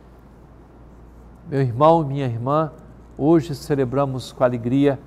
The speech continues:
a festa de São Francisco. São Francisco,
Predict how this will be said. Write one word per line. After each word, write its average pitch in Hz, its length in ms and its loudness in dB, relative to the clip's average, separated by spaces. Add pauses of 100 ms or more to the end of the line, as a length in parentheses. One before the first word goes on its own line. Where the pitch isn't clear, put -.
(540)
a - 100 -6
festa 147 460 0
de 123 140 -8
São 135 260 -10
Francisco. - 720 -14 (1900)
São 139 180 -6
Francisco, 160 640 -2